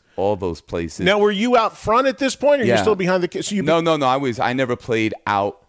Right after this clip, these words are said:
Speaker 1: in back of, in, in back of a kid.
Speaker 2: So you were
Speaker 1: I
Speaker 2: the
Speaker 1: was,
Speaker 2: singer.
Speaker 1: I was the singer, and I would do, like, magic. So you'd be, like, watching me on stage, and next thing you know, I'd be behind you, and it would trip people out.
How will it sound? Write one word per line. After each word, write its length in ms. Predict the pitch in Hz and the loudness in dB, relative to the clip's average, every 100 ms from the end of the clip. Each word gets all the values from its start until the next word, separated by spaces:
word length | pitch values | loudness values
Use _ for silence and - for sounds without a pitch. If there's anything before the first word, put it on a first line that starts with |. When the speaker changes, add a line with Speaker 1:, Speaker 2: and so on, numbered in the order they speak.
| - | -12
Speaker 1:
in 120 | 92 | -4
back 300 | 92 87 - | -2 -2 -6
of, 100 | 90 | -10
in, 100 | - | -8
in 280 | 98 98 90 | -8 -8 -8
back 260 | 92 85 - | -4 -4 -6
of 100 | 85 | -16
a 40 | |
kid. 160 | - - | -12 -4
Speaker 2:
So 60 | |
you 100 | 87 | 0
were 60 | - | 2
Speaker 1:
I 60 | 92 | 2
Speaker 2:
the 40 | |
Speaker 1:
was, 160 | 185 190 | 2 2
Speaker 2:
singer. 340 | 254 180 107 | 0 0 -2
Speaker 1:
I 80 | - | -2
was 220 | 107 104 | -2 -2
the 80 | 107 | -6
singer, 440 | - 123 117 110 104 | -4 -2 -2 -2 -2
and 100 | 95 | -2
I 100 | 95 | -2
would 180 | 95 85 | -6 -6
do, 200 | 110 95 | -6 -2
like, 360 | 95 90 92 _ - - | 0 0 -2 _ -20 -12
magic. 520 | 101 101 104 98 87 | -4 -2 -2 -6 -12
So 120 | - | -10
you'd 240 | 95 95 85 | -8 -8 -6
be, 100 | 101 | -4
like, 260 | 95 92 | -2 -2
watching 360 | 104 104 101 113 | 0 -2 -2 -8
me 60 | 101 | -10
on 60 | |
stage, 280 | - 104 95 | -6 -6 -6
and 80 | 98 | -8
next 180 | 95 - | -10 -8
thing 100 | 98 | -8
you 60 | |
know, 100 | 101 | -6
I'd 140 | 95 92 | -6 -6
be 100 | 95 | -8
behind 540 | 95 87 101 92 87 | -6 -6 -6 -8 -8
you, 200 | 87 78 - _ _ _ - | -10 -12 -14 _ _ _ -8
and 100 | 107 | -6
it 80 | 104 | -6
would 100 | 110 | -8
trip 300 | - 131 - | -6 -6 -6
people 460 | - 110 - 95 | -8 -8 -6 -2
out. 340 | 98 87 65 | -2 -2 -6